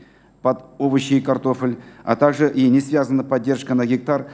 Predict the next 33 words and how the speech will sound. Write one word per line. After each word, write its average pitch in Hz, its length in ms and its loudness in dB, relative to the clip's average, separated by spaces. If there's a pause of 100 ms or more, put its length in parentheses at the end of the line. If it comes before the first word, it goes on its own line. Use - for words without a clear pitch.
(140)
э, 110 140 0
кратно 143 440 0
выше, 143 300 0
э, 113 240 -2
для 123 520 0
хозяйств, 131 540 -2
э, 107 240 -2
на 113 120 0
площади 123 420 -2
картофеля 113 480 -2
и - 20 2
овощей. 101 440 -2 (1080)
Ну, 156 100 2
примерно 170 360 2
такая 156 280 0
же 131 60 -6
ситуация 143 460 -2
у - 20 2
нас 127 140 -2
с - 40 -4
овощами. 143 640 2
Э, 113 300 -4 (180)
я 127 120 0
хочу 135 260 -4
сказать, 139 240 -2
мы 147 140 4
не 160 260 0
должны 156 320 0
ограничиваться 143 720 0
покрытием 139 500 0
только 135 320 0
потребностей 131 600 -2
республики. 139 760 0